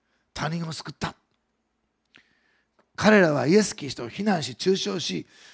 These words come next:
あだけってんですけど、その時、「あれは他人を救った」って言ってるんですよ。あだける彼らさえ認めてたんですよ。イエス・キリストは他人を、つまり人々を救ったって。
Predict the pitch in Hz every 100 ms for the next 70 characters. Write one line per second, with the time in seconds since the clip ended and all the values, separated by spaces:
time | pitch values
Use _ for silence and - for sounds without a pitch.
0 | _ 165 226 233 240 202 160 135 - 156
1 | 156 104 _ _ _ - 208 180 - 165
2 | 196 202 - 202 240 233 - 233 - 233
3 | - - 95 _ - _ _ _ _ _
4 | _ _ _ _ _ _ _ _ - 175
5 | 269 269 277 269 254 262 240 196 233 208
6 | 180 208 208 208 185 143 117 107 104 -
7 | _ _ - 185 254 - - 185 165 165
8 | 143 123 - _ 160 214 254 240 214 226
9 | 175 - 294 254 175 156 - - 294 -
10 | 262 - 151 98